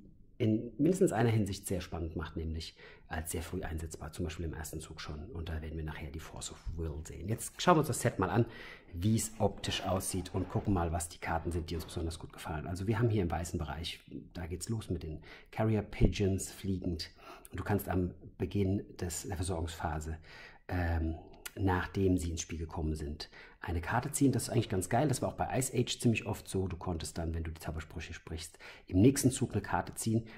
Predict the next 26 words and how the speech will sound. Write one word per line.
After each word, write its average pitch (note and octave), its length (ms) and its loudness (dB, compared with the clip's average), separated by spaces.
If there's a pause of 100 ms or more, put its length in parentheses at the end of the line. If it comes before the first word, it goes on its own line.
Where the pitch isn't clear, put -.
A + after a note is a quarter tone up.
(160)
Allerdings F#2 500 2
eine F#2 100 0
eins E2 200 -2
einser F2 260 0
fliegende F2 300 -2
Kreatur E2 320 -4
für - 100 -10
vier - 180 -4
Mana D#2+ 400 0
plus F2 220 -4
eine E2 80 -2
Karte D#2+ 320 -6
war D#2 100 -6
für - 180 -14
damals D#2 520 -8
doch D#2 240 -10
auch - 200 -4
schon - 260 -2
relativ D2 560 -12
teuer. D#2 340 -4 (580)
Ähm, F2 440 0 (760)
Ruf C3 160 4
der - 120 -2
Pflicht D#3 260 0
ist - 140 -6
die F2 180 -2